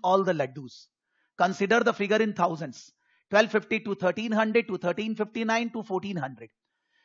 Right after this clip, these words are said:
Cost of goods sold seven fifty to seven eighty-five to eight twenty-five to eight fifty. Gross profit minus करके five hundred to five hundred and fifteen to five thirty-four to five hundred and fifty. Inflation factor. Now the inflation factor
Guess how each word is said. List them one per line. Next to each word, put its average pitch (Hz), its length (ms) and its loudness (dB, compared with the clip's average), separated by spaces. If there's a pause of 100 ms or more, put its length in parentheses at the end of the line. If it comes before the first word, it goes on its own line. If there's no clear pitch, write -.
(140)
Cost - 280 6
of 190 100 0
goods 220 140 -6
sold 214 180 -2
seven 220 280 0
fifty 214 300 -4
to 185 140 -6
seven 214 240 0
eighty-five 214 460 0
to 175 100 -6
eight 202 160 -4
twenty-five 214 500 -2
to 202 120 -6
eight 220 200 -6
fifty. - 360 -14 (680)
Gross 220 240 10
profit 165 360 -2 (240)
minus 208 360 2
करके 220 340 2 (340)
five 226 260 6
hundred 208 240 -2
to 196 80 -2
five 214 240 2
hundred 220 300 0
and 214 180 -2
fifteen 220 280 -6
to 196 100 -6
five 220 220 2
thirty-four 214 520 -2
to 196 60 -10
five 202 220 0
hundred 185 320 -4
and 190 120 -8
fifty. 151 340 -18 (540)
Inflation 226 560 2
factor. 170 480 2 (680)
Now 185 220 6
the 202 100 4
inflation 190 540 0
factor 202 360 2